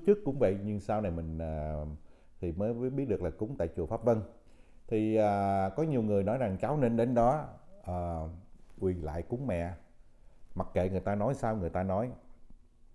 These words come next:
Có người thì nói là, một số người thì lại nói là cháu, e, không lên đến đó, đến đó để người ta sỉ nhục à. Người ta đã cắt khăn tang của cháu, người ta đuổi cháu đi trong đêm hôm đó sau khi đưa tiền cho cháu.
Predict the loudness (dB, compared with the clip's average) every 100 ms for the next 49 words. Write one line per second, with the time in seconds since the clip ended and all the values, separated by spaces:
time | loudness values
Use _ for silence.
0 | -20 -20 -14 2 4 6 4 2 0 0
1 | 2 0 -2 -6 -8 -10 -12 -16 -20 -20
2 | -20 -20 -10 -8 2 4 6 4 4 2
3 | -2 0 -2 0 0 0 0 2 4 2
4 | 0 0 2 4 4 2 -2 -2 -6 -16
5 | -4 0 2 2 -2 -12 -20 -20 -20 -18
6 | 4 6 8 6 4 2 0 2 0 0
7 | -2 0 0 -2 -4 -8 -12 -4 0 2
8 | 2 -2 -4 -2 -2 0 -2 2 4 4
9 | 2 0 4 4 4 0 -6 0 0 2
10 | 0 2 2 2 2 0 0 0 0 -2
11 | -2 -4 -4 -2 -2 -2 -4 -4 -4 -2
12 | -2 -4